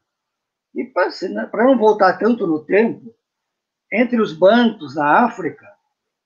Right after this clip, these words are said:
Umbanda era uma qualidade do sacerdote, principalmente a qualidade de curar. Havia o Quimbanda, que era o sacerdote mor,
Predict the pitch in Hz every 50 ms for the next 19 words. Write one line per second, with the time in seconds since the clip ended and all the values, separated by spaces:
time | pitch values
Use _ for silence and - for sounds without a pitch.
0 | _ _ _ _ _ _ _ _ _ _ _ _ _ - 240 269 262 196 185 196
1 | 214 233 233 262 285 294 - - - _ _ _ _ _ _ _ _ _ _ -
2 | 208 226 233 233 233 233 254 247 240 240 _ _ _ _ _ _ _ _ _ _
3 | - 214 220 226 226 - 214 247 277 302 285 247 214 165 160 180 190 196 190 170
4 | 139 131 131 123 123 131 - _ _ _ _ _ _ _ _ _ 233 226 - 226
5 | 247 240 - 233 247 247 208 190 185 175 156 - - _ - - - _ _ _
6 | 151 170 175 - 208 202 208 202 190 180 170 175 202 208 202 - 226 226 226 220
7 | 233 233 - - - 190 185 190 185 165 160 175 190 202 190 196 208 208 - -
8 | 233 220 180 165 156 139 - - - _ _ _ _ _ _ _ _ _ _ _
9 | _ _ _ _ _ _ _ _ _ _ _ - 170 170 156 175 180 165 170 170
10 | 165 - 226 233 240 226 - 196 196 226 277 294 320 311 - - 175 165 151 -
11 | 175 175 151 - 180 170 165 147 151 151 156 156 - 185 220 196 170 175 208 240
12 | 285 -